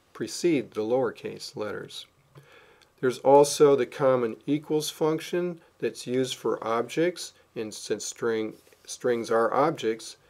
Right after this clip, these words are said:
that's commonly used to compare them. There's also an equals ignore case, treating them as they were the same case, ignoring differences of upper and lower case.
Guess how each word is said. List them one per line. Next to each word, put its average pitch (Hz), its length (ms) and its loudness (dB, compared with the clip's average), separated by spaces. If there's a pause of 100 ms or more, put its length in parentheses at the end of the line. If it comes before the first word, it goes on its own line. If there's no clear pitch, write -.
(220)
that's 113 260 -6
commonly 117 440 -4
used 135 320 -2
to 110 80 -12
compare 135 420 -2
them. 107 320 -6 (2000)
There's 135 160 2
also 151 400 2
an 120 220 -4
equals 120 460 0
ignore 101 360 -4
case, 127 640 0 (600)
treating 135 300 0
them 110 320 -2 (240)
as 107 220 -4
they 113 160 -4
were 107 120 -2
the 95 120 -10
same 110 360 -4
case, 117 640 -2 (720)
ignoring 113 480 -2
differences 110 520 -4
of 101 120 -6
upper 107 280 -4
and 101 100 -12
lower 92 220 -8
case. 151 560 0